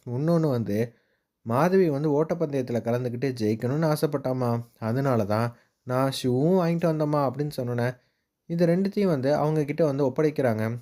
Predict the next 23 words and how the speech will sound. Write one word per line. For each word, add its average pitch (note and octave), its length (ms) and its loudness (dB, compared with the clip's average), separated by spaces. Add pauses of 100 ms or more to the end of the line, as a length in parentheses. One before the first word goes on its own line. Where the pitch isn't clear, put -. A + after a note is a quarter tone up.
(180)
அவங்க D#3 380 0
கொஞ்சம் E3+ 400 -2
கூட G3 180 2
வந்து D#3 300 0 (640)
காசை C3+ 260 0
பத்தி A#2 340 -6
கவலைப்படாம A#2+ 580 0 (540)
அப்படியே F#3 220 2
தூக்கி G3 280 0
வந்து D#3 240 0
வீசுறாங்க. D3+ 480 0 (1200)
பார்க்கவே D3 300 2
கஷ்டமா F3+ 360 0
இருந்துச்சுன்னே D3+ 360 0
சொல்லலாம். A#2+ 400 0 (680)
மாதவியும் B2 840 2 (160)
இன்னொரு D3 380 2
தங்கச்சியும் A#2 680 -4 (240)
எப்படியெல்லாம் C3 680 0
நடந்துக்கிட்டு C#3+ 460 0
இருக்காங்க. B2+ 340 -2 (280)
"மாறி, A#2+ 360 0 (260)
பார்த்துக்க, C3 400 -2